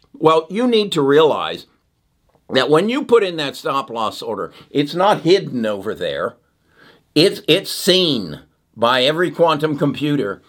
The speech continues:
that every hedge fund owns. They see it. "Hey, there, Kerry's got a, a stop loss on his Amazon at a five percent down. Let's go take Kerry's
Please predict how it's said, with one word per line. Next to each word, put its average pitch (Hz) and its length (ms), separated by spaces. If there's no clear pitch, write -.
that 139 160
every 165 320
hedge 151 340
fund 131 280
owns. 139 540
They 135 180
see 185 280
it. - 200
"Hey, 85 560
there, 139 220
Kerry's 143 520
got 107 260
a, 80 160
a 82 180
stop 135 400
loss 127 500
on 113 300
his 101 480
Amazon 120 720
at 110 200
a 101 100
five 143 340
percent 160 400
down. 214 340
Let's 185 320
go 196 260
take 185 560
Kerry's 180 640